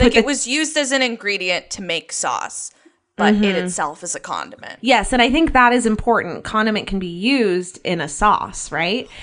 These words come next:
Speaker 1: And I think this,
Speaker 2: Wow.
Speaker 1: I think this brings us to our next point, actually, which is sriracha ver-,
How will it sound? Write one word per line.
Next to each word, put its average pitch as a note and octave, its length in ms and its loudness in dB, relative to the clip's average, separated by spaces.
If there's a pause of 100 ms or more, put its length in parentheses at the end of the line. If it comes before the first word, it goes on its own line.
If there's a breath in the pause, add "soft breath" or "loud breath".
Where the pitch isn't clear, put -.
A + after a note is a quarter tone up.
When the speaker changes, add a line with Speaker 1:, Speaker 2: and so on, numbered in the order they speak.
(120 loud breath)
Speaker 1:
And B3 160 4
I C4 60 8
think E4+ 180 4
this, E4 160 2
Speaker 2:
Wow. D3+ 200 -4 (640)
Speaker 1:
I A3 120 4
think D4 180 2
this D4+ 280 2
brings G#3+ 280 2
us G3+ 180 -2
to G#3+ 60 2
our F3+ 140 4
next A#3 220 0
point, G3+ 200 4
actually, F3+ 400 0
which F3 220 -4
is E3+ 160 -2
sriracha E3+ 580 0
ver-, C#3 220 -10